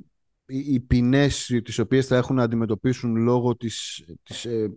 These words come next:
πώς το λένε, της υπέρβασης του ορίου του second apron, τέλος πάντων, να μην μπούμε πάρα πολλά τέτοια, θα έχουν penalties τα οποία θα αφορούν να χάσουν κάποια draft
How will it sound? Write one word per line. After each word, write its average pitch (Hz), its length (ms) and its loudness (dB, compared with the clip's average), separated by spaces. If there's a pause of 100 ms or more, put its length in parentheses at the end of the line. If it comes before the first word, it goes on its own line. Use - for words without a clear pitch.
(140)
πώς 113 120 -6
το 117 80 0
λένε, 110 200 0
της - 160 -10
υπέρβασης 117 580 2
του 113 120 0
ορίου 113 320 4
του 110 120 -8
second 113 480 0
apron, 104 240 -4
τέλος 104 220 -4
πάντων, 104 260 0
να 104 80 0
μην 110 220 2
μπούμε 101 240 0
πάρα 98 240 0
πολλά 92 560 0
τέτοια, 95 480 -2 (640)
θα 127 160 4
έχουν 123 280 2
penalties 120 480 2 (100)
τα 113 100 4
οποία 117 280 2
θα 120 100 0
αφορούν 113 540 0
να 110 100 -4
χάσουν 113 340 -2
κάποια 101 320 -2
draft 117 160 2